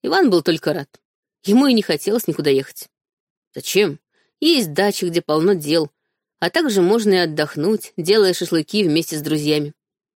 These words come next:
А недалеко от дачи есть речка, где в жаркую погоду так приятно купаться.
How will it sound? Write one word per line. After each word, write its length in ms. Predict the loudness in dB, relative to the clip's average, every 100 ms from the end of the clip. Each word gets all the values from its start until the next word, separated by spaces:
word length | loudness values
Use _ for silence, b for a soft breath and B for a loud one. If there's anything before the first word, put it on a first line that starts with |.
| _ _ 0
А 40 |
недалеко 400 | 0 2 2 2
от 160 | 2 2
дачи 300 | 0 -2 -2
есть 260 | -2 -2
речка, 420 | -2 -2 -2 -10 -20 _ _ _
где 220 | 0 2
в 60 | 2
жаркую 340 | 2 2 0
погоду 540 | 0 -4 2 2 2 -4 _ _
так 160 | -6 -2
приятно 340 | 2 2 0
купаться. 580 | -4 -2 -4 -4 -10 -18